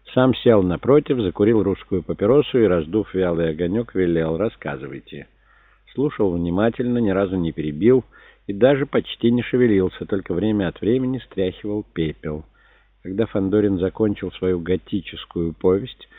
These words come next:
которая здесь, в чопорном казенном кабинете, верно звучала совершеннейшим бредом наркомана, воцарилась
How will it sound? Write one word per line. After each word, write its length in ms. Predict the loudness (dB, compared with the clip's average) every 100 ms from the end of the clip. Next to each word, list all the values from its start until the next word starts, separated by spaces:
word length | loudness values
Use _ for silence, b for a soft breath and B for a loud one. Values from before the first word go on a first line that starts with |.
| B B
которая 420 | -4 2 4 4
здесь, 300 | 4 4 4
в 160 | 2 -2
чопорном 500 | 2 2 2 0 0
казенном 500 | 0 2 2 2 -2
кабинете, 640 | -4 -2 0 0 0 0
верно 320 | 0 2 0
звучала 500 | -2 -4 -2 -2 -2 -4
совершеннейшим 880 | -6 -6 -2 0 0 -2 -6 -6 -2
бредом 380 | -2 -2 -4
наркомана, 640 | -8 -10 -8 -4 0 0 -4 B B B B _
воцарилась 600 | -12 -10 -6 -4 -2 -4